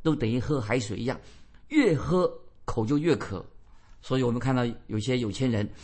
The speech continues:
不断的啊，赚进百万啊，又要赚进千万，因为，为什么呢？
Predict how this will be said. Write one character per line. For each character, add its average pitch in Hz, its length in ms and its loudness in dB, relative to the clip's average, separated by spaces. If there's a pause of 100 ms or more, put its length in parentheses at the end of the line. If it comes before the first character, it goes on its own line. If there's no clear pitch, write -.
(260)
不 147 260 8
断 156 220 6
的 120 380 2
啊， 101 160 -10
赚 147 240 4
进 123 240 4
百 98 180 -2
万 131 200 0 (240)
啊， - 200 -10
又 139 140 -6
要 135 80 -2
赚 147 220 0
进 135 240 0
千 170 280 2
万， 165 200 2 (400)
因 147 140 4
为， 135 220 6
为 165 120 2
什 123 120 0
么 117 120 0
呢？ 120 160 -2